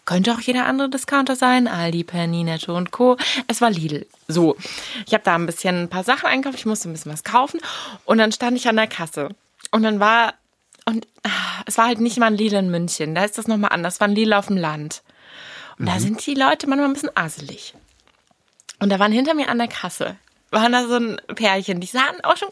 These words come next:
Speaker 1: gar nicht gut aus, muss ich echt sagen. Das war einfach, die sahen gar nicht gut
Speaker 2: Also
Speaker 1: aus.
Speaker 2: du hasst hässliche Leute,
Speaker 1: Oh,
Speaker 2: die, glaub ich, nicht
Speaker 1: nee, das,
Speaker 2: weitergehen.
Speaker 1: das macht mir nichts.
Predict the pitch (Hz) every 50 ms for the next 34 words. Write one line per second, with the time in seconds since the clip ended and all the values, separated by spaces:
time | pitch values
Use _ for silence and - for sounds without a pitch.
0 | - - - 339 285 - - - - - - - - - 202 - 208 202 208 220
1 | 247 262 294 302 - - 330 330 302 247 226 254 254 294 294 294 302 285 294 294
2 | - - - - - - 311 320 392 - 554 554 - 466 381 269 214 - - 180
3 | 170 123 120 143 151 - 123 120 113 135 151 - - - - 147 135 135 - 131
4 | 120 131 120 120 120 123 254 294 311 311 320 320 277 262 247 220 240 254 262 269
5 | 269 269 254 247 262 247 254 233 208 202 262 254 262 247 226 - - 180 170 160
6 | -